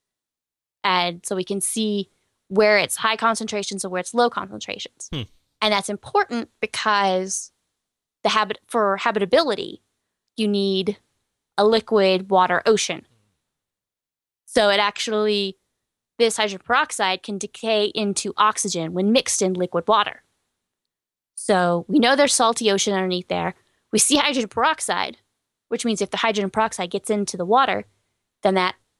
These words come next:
Speaker 1: has oxygen. So now you're oxygenating the water. So, and it could help produce some energy.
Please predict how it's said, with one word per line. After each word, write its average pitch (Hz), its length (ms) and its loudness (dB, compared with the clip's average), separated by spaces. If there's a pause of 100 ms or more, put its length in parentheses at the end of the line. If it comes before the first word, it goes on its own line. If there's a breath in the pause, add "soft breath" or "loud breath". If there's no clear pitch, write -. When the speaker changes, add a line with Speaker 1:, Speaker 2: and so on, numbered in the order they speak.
(200)
Speaker 1:
has 185 300 -4
oxygen. 240 400 0
So - 140 -10
now 185 60 -2
you're 190 180 -2
oxygenating 190 840 0
the 240 60 -4
water. 190 400 0 (1800)
So, 175 480 0 (360)
and 214 100 0
it - 140 -4
could 214 180 0
help 196 340 0 (840)
produce 202 320 0
some - 160 -2
energy. 220 540 -2